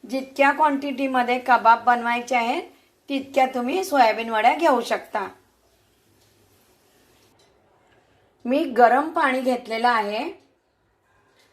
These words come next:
गरम पाण्यामध्ये मी सोया वडी घालते. दोन चिमूट मीठ.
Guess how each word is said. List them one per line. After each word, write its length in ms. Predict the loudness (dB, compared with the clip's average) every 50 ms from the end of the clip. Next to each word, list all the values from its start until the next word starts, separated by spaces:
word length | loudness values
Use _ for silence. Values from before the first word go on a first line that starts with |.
| _ _ _ _ _ _ _ _ -4 0
गरम 260 | 2 2 2 0 0
पाण्यामध्ये 600 | 0 2 2 2 0 -2 -2 -4 -4 -4 -4 -4
मी 260 | -4 -4 -6 -6 -6 -8 -10 -14 -16 -16 -14 -14 -14 -8 -2
सोया 260 | 0 2 4 4 4
वडी 260 | 4 2 2 2 2 2
घालते. 520 | 0 0 -2 -4 -6 -10 -12 -14 -14 -16 -20 -20 _ _ _ _ _ _ _ _ _ _ _ _ _ _ _ _ _ _ _ _ _ _ _ _ _ _ _ _ _ _ _ _ _ _ _ _ _ _ _ _ _ _ _ _ -18
दोन 340 | -6 -2 0 0 0 0 -4
चिमूट 360 | -6 -6 -6 -4 -2 -4 -4
मीठ. 340 | -2 -4 -4 -2 -2 -4 -6